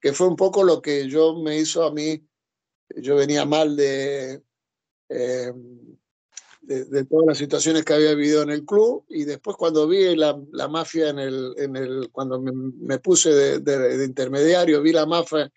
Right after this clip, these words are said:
la mafia que había, de que te prometían un jugador y si no firmaba... Eh, te, te, te pasaban por arriba, entonces eso hizo que me alejara, que, que me, que me dedicara a otra cosa.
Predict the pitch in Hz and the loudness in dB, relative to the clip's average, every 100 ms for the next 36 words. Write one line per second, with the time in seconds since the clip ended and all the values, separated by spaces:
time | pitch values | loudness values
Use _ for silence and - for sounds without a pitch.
0 | _ _ _ - 139 156 156 165 139 143 | _ _ _ -10 -4 -2 0 0 0 0
1 | 165 190 170 156 147 135 135 127 131 139 | 2 4 4 4 0 -4 -8 -10 -10 -8
2 | 135 139 147 156 147 143 139 156 165 185 | -8 -6 0 0 0 -4 -4 0 0 0
3 | 160 143 139 147 147 139 156 165 151 147 | -2 -4 -6 -8 -6 -4 0 2 2 0
4 | _ _ _ _ _ 131 127 123 135 127 | _ _ _ _ _ -4 -2 0 0 0
5 | 123 - 135 127 117 120 _ 139 135 131 | -2 -4 -2 0 0 -4 _ -2 -2 0
6 | 151 151 139 139 143 190 185 156 139 156 | 2 2 0 -2 2 4 4 4 0 -6
7 | 147 139 _ _ _ - - - 165 170 | -8 -10 _ _ _ -8 -4 0 2 2
8 | 170 156 143 131 123 143 143 127 143 131 | 0 -2 -2 -4 -4 -2 -2 -4 -8 -10
9 | 123 139 135 123 123 131 _ 120 139 131 | -10 -10 -6 -4 -4 -8 _ -8 -4 -4
10 | 131 131 139 143 208 151 135 127 113 95 | -2 -2 -2 0 2 2 0 -2 0 2
11 | 123 | 0